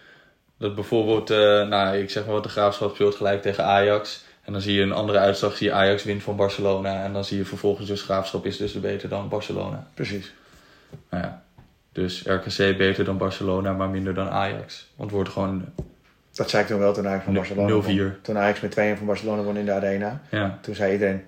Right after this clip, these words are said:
Speaker 2: "Maar Barcelona is de beste club van de wereld." Maar ik zeg, "Maar wat zijn wij dan, als wij van de beste van de beste weer winnen?" Ja.
Speaker 1: Ajax
Speaker 2: De
Speaker 1: is
Speaker 2: allerbeste?
Speaker 1: de allerbeste club die er is.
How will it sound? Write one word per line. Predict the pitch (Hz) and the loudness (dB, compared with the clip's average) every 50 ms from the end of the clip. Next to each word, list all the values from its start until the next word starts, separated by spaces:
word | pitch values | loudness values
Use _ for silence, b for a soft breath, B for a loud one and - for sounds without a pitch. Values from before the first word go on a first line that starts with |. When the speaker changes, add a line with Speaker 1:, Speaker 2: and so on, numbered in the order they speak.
| - | -12
Speaker 2:
"Maar | _ 110 101 | _ -2 0
Barcelona | 104 101 98 107 107 113 123 117 | 0 2 4 4 6 6 6 4
is | 104 - | 2 2
de | 101 | 0
beste | 107 104 - - | 0 0 0 0
club | - 110 101 | -4 -6 -4
van | - 110 | -2 -2
de | 107 | 0
wereld." | 107 104 95 95 - - - | 2 2 2 0 -4 -10 -14
Maar | - 104 | -12 -8
ik | - | -8
zeg, | 107 101 | -6 -2
"Maar | 110 104 | 2 2
wat | 104 104 | 2 2
zijn | - 107 101 | 2 0 0
wij | 104 104 110 | 0 0 2
dan, | 107 104 95 95 95 - | 0 0 -2 -4 -6 -8
als | - 107 104 95 | -8 -8 -4 0
wij | 107 101 98 | 0 0 0
van | 107 | 0
de | 101 101 | -2 -2
beste | 98 101 - - | -2 -2 -4 -4
van | 101 101 | -6 -6
de | 98 95 | -6 -6
beste | 98 98 87 - 101 | -6 -8 -8 -8 -10
weer | 95 95 90 | -10 -8 -10
winnen?" | 95 90 92 - _ _ _ _ _ _ | -12 -14 -16 -18 _ _ _ _ _ _
Ja. | - 104 - - - - - - | -14 -12 -12 -12 -12 -16 -12 -6
Speaker 1:
Ajax | - 95 98 95 95 95 - - | -2 0 2 2 2 0 0 0
Speaker 2:
De | - | 0
Speaker 1:
is | - | 2
Speaker 2:
allerbeste? | - - 117 120 127 131 135 139 - - 165 95 | 4 4 6 6 6 6 4 2 0 -2 -2 -2
Speaker 1:
de | 107 - | -2 0
allerbeste | - 101 101 101 98 92 92 95 95 - - 95 | 2 2 4 4 4 2 2 0 -2 -2 -6 -6
club | - 98 98 - - | -4 -4 -4 -4 -4
die | - 95 92 | -4 -4 -2
er | 95 104 | -2 -2
is. | 107 110 - - - | -2 -4 -6 -12 -18